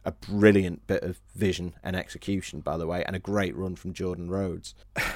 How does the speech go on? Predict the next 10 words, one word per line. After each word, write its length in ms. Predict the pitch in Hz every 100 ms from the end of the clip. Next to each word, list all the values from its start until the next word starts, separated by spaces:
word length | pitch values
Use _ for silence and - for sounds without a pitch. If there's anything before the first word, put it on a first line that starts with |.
| - - - - - - -
So 420 | - 104 95 92 -
that 120 | 98
would 80 | 107
be 120 | 107
where 200 | 95 101
I 100 | 104
started. 420 | - 90 87 95
How 120 | 110
about 200 | 104 101
you? 220 | 98 92